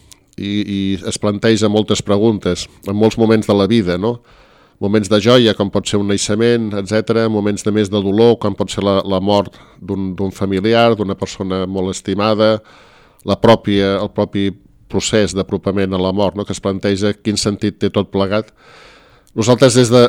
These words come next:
des de la religió catòlica, doncs, donem, no donem una resposta, sinó que, eh, ajudem a la gent a que arribi a una resposta que és, que és Crist, no?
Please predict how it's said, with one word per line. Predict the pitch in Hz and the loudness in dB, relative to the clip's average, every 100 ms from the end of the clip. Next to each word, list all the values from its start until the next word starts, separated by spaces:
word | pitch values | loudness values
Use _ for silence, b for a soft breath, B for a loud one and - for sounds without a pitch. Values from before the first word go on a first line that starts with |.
| 113 | 4
des | 113 | 0
de | 117 | 2
la | 110 104 | 2 2
religió | 110 101 117 117 117 117 117 - | 2 4 6 8 8 6 4 0
catòlica, | 110 117 120 117 127 | 2 4 4 4 2
doncs, | 127 110 | 2 2
donem, | 107 107 110 110 107 b b _ | 2 2 0 -2 -6 b b _
no | 117 123 | 2 4
donem | 131 127 117 | 6 4 4
una | 104 | 2
resposta, | 104 - 135 127 110 | 0 2 2 4 -2
sinó | - 101 101 | -2 -2 -2
que, | 107 | -2
eh, | 107 101 104 | -2 -4 -4
ajudem | 107 110 110 117 | -2 2 4 4
a | 113 | 4
la | 104 | 4
gent | 117 110 | 4 2
a | 95 | -2
que | 95 | -4
arribi | 107 101 101 101 | -4 -4 -4 -4
a | 104 | -6
una | 101 101 | -4 -4
resposta | 104 - 113 107 - 117 | -4 -2 -2 -2 0 -2
que | 117 107 | 0 -2
és, | - - - | -2 -10 -8
que | 95 | -6
és | - - | -6 -4
Crist, | 113 107 - | -2 0 -2
no? | 95 | -4